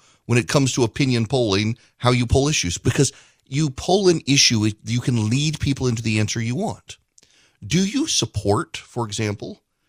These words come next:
giving people freebies? Of course you do. Hi there, it is Erick Erickson here. The phone number is eight seven seven, nine seven,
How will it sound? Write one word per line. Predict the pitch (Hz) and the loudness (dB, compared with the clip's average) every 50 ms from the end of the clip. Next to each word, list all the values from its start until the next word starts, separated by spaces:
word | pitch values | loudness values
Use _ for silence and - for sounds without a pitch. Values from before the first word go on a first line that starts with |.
| _ _ _ | _ _ _
giving | - 90 110 113 127 127 | -4 -2 0 0 0 0
people | 107 - - - 165 165 | 0 0 0 0 0 -2
freebies? | - - - 247 254 196 - - - - - | -2 -4 -6 -4 -4 -4 -6 -8 -8 -8 -10
Of | - _ - | -10 _ -10
course | - - - - - | -8 -6 -6 -6 -8
you | - - | -10 -10
do. | - - - _ _ _ _ _ _ _ _ _ - - | -12 -14 -16 _ _ _ _ _ _ _ _ _ -8 -2
Hi | - 185 220 247 202 | 2 2 2 4 4
there, | 147 123 113 113 131 151 160 - | 4 4 4 6 4 4 2 2
it | 127 139 143 | 0 0 2
is | 151 156 147 139 139 113 135 | 4 4 6 6 4 4 4
Erick | 127 120 120 - - | 2 2 2 0 -2
Erickson | 117 101 95 87 - - 110 90 85 | -2 -2 -2 -4 -6 -6 -6 -6 -6
here. | 80 101 92 87 87 92 90 | -6 -6 -6 -4 -4 -6 -6
The | 87 117 123 127 123 | -4 -4 -4 -4 -4
phone | - - - 147 151 160 165 160 156 | -4 -2 0 2 2 2 2 2 2
number | 160 165 175 202 208 202 190 - | 0 2 2 2 2 2 2 -2
is | 113 120 117 101 113 | -2 -2 -2 0 0
eight | 123 139 135 - | -2 -2 -2 -6
seven | - - 160 139 131 127 127 127 123 | -4 0 0 2 2 2 0 0 -2
seven, | - - 143 117 90 95 110 127 143 143 131 | -2 0 0 0 0 -2 -4 -4 -4 -4 -4
nine | 110 107 117 120 127 135 139 131 | -2 -2 0 0 0 -2 -2 -2
seven, | - - 131 120 117 123 123 | -2 0 0 0 0 -2 -6